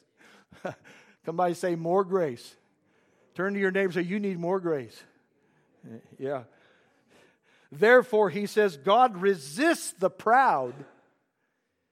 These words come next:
but gives grace to the humble." Therefore, because God resists the proud and gives more grace to the humble, therefore submit to God, resist the devil,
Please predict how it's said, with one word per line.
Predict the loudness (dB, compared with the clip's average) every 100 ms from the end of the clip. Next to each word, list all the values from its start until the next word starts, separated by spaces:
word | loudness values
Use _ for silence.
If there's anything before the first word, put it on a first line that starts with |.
| _ _ _ _ _
but | -2 0
gives | 4 4 2
grace | 0 4 6 4 -2
to | -2
the | 0
humble." | 2 0 0 -2 -6 -10 _ _ _ _ _ _ _ _ -20
Therefore, | 2 4 4 2 0 0 0 -6 _ _ _
because | -8 -6 0 6 8 8 4
God | 2 2 2 0
resists | -2 -2 -2 -2 -2
the | -8
proud | -4 0 4 4 4 0 -4 _ _ _ -8
and | -4 -2
gives | 0 -2 -2
more | 0 2 4 2
grace | 6 8 8 4 -8 -16 _ _ _ -8
to | -2
the | 0
humble, | 0 0 0 0 -4 -4 -8 -12 _ _ -4
therefore | 0 2 2 0 -2 0
submit | -2 0 0 0 -4 -4 -2
to | -4
God, | -2 -2 -2 -2 -4 -6 _ _ _ _ _
resist | -2 -2 -4 -4 -4 -4 -2
the | -2
devil, | -2 2 2 2 -2 -6